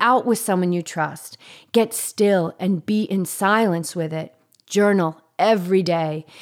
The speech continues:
and have faith that there are no mistakes and timing is divine even when it doesn't seem that way.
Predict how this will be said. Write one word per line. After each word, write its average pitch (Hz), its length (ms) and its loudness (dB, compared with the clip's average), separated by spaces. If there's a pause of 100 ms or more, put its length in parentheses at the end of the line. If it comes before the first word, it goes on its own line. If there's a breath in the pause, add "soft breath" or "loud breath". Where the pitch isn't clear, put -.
(140 loud breath)
and 220 160 4
have 220 220 2
faith 190 460 0
that 185 140 -2
there 208 140 4
are 196 140 4
no 226 400 4
mistakes 247 520 0
and 208 200 0
timing 233 500 4
is 208 220 0
divine 190 720 0 (100)
even 208 420 0
when 180 140 2
it 180 220 -6
doesn't 180 400 -2
seem 175 380 -4
that 170 220 -6
way. 160 380 -6